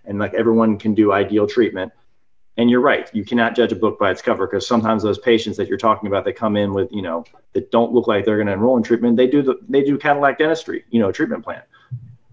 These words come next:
But what is the point of what you're saying when you were indicating people fail or they fail to get, uh, approved for financing?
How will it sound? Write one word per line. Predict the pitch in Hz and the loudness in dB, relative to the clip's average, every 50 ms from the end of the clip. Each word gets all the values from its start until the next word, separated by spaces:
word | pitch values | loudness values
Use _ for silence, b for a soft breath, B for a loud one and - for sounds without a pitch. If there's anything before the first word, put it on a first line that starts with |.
| 107 101 - | -20 0 2
But | 151 147 120 85 - - - _ _ _ - _ _ _ - | 4 4 4 2 -2 -8 -18 _ _ _ -20 _ _ _ -2
what | 120 139 143 | 0 2 2
is | 135 113 | 2 2
the | 110 117 | 2 -2
point | - - - - 147 143 131 120 101 | -2 -4 -8 -4 0 0 2 2 2
of | 101 | 2
what | 107 117 - - | 0 0 0 0
you're | 107 98 | -2 -4
saying | - - 110 107 104 98 101 101 113 - | -2 -2 -2 0 0 -2 -2 -6 -8 -6
when | - 110 107 | -4 -2 -2
you | 107 101 | 0 0
were | 101 95 95 - - - _ _ | 0 -2 -2 -6 -10 -20 _ _
indicating | - 120 110 107 - 110 104 101 98 92 90 92 - | -2 -2 0 0 0 2 2 2 0 -2 -8 -12 -4
people | - 113 110 101 95 | -2 -2 -2 -2 -6
fail | - - - 120 117 117 117 113 107 113 113 b b b b b _ _ _ _ | -4 0 2 4 6 6 6 4 2 0 -2 b b b b b _ _ _ _
or | - 98 101 98 | -2 0 2 2
they | 92 92 92 | 2 2 2
fail | - 117 113 110 104 | 2 4 4 4 2
to | 98 90 | 2 0
get, | 95 92 98 | 0 0 0
uh, | - - - 90 85 82 - - - - | -2 -2 -4 -4 -4 -4 -6 -8 -8 -12
approved | - - - - 117 104 - | -14 -8 0 2 2 2 2
for | 98 95 | -4 -2
financing? | - 127 123 120 120 117 113 110 - 117 110 110 110 | 0 0 2 2 2 2 0 0 0 0 0 0 -2